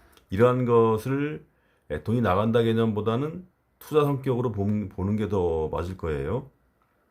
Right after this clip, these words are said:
즉, 에, 이십칠 년, 이십팔 년도에 좋아지기 위한 그러한 과정에서 지금은 투자, 씨를 뿌리는 기간이다. 그런 개념으로 이해하면 될 것 같습니다.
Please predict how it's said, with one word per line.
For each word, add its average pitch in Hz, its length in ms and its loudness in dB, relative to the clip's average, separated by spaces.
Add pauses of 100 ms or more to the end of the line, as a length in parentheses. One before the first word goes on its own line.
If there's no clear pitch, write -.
(300)
즉, 127 320 -6 (480)
에, 78 320 2
이십칠 123 540 -4
년, 123 100 2
이십팔 113 400 -2
년도에 113 260 0
좋아지기 92 560 0
위한 82 380 -6 (480)
그러한 107 380 2
과정에서 87 680 0
지금은 95 440 -8
투자, - 400 -6 (360)
씨를 131 400 -4
뿌리는 113 280 0
기간이다. 90 580 -4 (340)
그런 110 280 2
개념으로 101 800 0 (260)
이해하면 90 360 0
될 78 100 -8
것 85 140 -8
같습니다. 76 500 -8